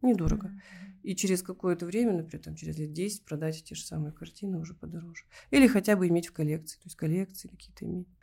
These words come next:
Speaker 1: У меня, кстати, есть один небольшой <laughs> меценат. Но он купил у меня, м, пару картин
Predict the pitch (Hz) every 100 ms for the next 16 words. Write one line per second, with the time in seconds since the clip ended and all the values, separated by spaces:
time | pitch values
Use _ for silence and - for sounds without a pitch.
0 | - 180 220 254 185 190 165 175 165 165
1 | 160 - - - 202 208 185 - - 170
2 | 151 - - 180 208 214 - _ _ -
3 | 226 214 220 202 240 233 196 180 170 -
4 | - 185 185 180 175 - 190 185 185 185
5 | - 311 359